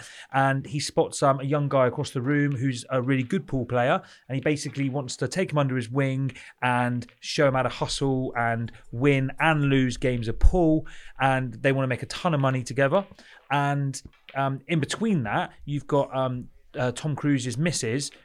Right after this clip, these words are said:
who, uh, it sort of acts like his manager, and we'll sort of get into all that. And, um, basically, it becomes this sort of, like, freeway interplay between, like, this old hustler, Tom Cruise, this young buck, and this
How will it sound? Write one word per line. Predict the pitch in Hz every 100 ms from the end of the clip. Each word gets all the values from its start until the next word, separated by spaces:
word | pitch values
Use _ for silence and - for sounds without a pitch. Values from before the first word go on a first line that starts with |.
| _
who, | 135 131 127 127 127 -
uh, | 120 113 110 -
it | 143 - _ -
sort | - 185 135
of |
acts | 120 -
like | 107
his | 104
manager, | 135 175 160 156
and | 143
we'll | 117
sort | - 127
of |
get | 123
into | 110 107
all |
that. | 113 120 120 - -
And, | 127 127 127 120 135
um, | 127 127 120 - - - -
basically, | 214 208 - 143 143
it |
becomes | 147 165 127
this | 131
sort | - 135
of, | 123
like, | 123
freeway | - - 135 127 123 120
interplay | 135 120 - 107 98
between, | 104 - 113 110
like, | 110 104
this | 107
old | 135 120
hustler, | 151 - 165 156 156 - -
Tom | 202 175
Cruise, | 147 139 131
this | 123 -
young | 123 123 110 -
buck, | 143 135 - - - -
and | 131 135 127
this | 127 -